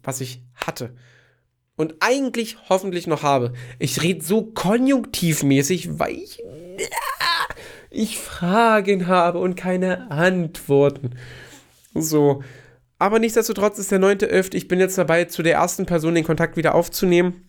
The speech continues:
ins Gespräch zu kommen, gucken, was bei rauskommt, damit auch da dieses, dieses Gefühl von, dass die Situationskontrolle Zwangsgeschichte aufhört. Irgendwann langfristig will ich irgendwann auch mit meiner Mutter ins Gespräch gehen,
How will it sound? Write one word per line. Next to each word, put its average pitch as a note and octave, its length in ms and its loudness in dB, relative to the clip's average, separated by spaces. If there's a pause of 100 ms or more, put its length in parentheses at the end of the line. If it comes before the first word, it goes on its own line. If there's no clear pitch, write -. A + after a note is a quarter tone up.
ins - 140 -4
Gespräch E3+ 400 0
zu F3 100 -2
kommen, D#3+ 200 0
gucken, F#3+ 220 -2
was E3 140 0
bei - 80 -2
rauskommt, D#3+ 520 0 (520)
damit E3+ 340 2
auch - 160 -2
da E3+ 340 2
dieses, D3+ 360 -6
dieses C3+ 420 -2 (920)
Gefühl E3+ 360 0
von, C#3+ 500 0 (240)
dass C#3 140 0
die F3+ 120 2
Situationskontrolle E3 1000 2
Zwangsgeschichte C#3+ 800 -2
aufhört. E3 440 2 (460)
Irgendwann F#3+ 380 2
langfristig F3 840 0 (160)
will D#3+ 400 -2
ich G3 180 -4
irgendwann F#3 340 2
auch E3+ 80 0
mit E3 120 0
meiner D#3+ 180 4
Mutter F#3+ 340 2
ins F#3 180 -6
Gespräch F#3+ 480 0
gehen, A3+ 360 2